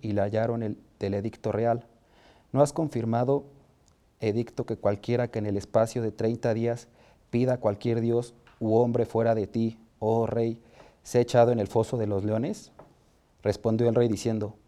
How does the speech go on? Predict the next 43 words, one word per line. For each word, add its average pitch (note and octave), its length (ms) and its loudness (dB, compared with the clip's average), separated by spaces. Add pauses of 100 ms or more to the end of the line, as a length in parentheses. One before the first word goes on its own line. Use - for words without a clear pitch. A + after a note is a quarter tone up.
(140)
"Verdad G2+ 400 0
es, C3 280 -4 (580)
conforme G#2 440 -2
a G2+ 60 0
la G2+ 100 2
ley A#2 220 2
de A#2 120 0
Media C3+ 440 0 (260)
y G#2+ 120 -6
de G2 100 -6
Persia, G#2 440 -6 (920)
lo F#2+ 120 -4
cual - 320 6 (240)
no G#2+ 140 -6
puede A2 260 -4
ser - 300 -4 (760)
abrogada", G2 600 0 (140)
o - 40 -20
sea, - 140 -12
no F#2+ 80 -8
puede G2 180 -8
ser G2+ 180 -6
destruida. A2 420 -8 (600)
Entonces A2 200 -2
vemos A#2+ 260 2
cómo B2 200 0
aquí A2+ 200 -2
estos A#2 280 -2
hombres, A#2+ 240 0
pues, - 160 -14
sí A#2 80 -2
lo A2+ 80 4
atacaron A2+ 440 0
directamente G#2 600 -4
con G#2 160 -10
su A#2 100 -10
Dios, D#3+ 200 -4
porque - 240 -8
él G#2 80 0
oraba G#2+ 280 0
todo A2+ 220 -2
el G#2 80 -2
tiempo. C3+ 280 0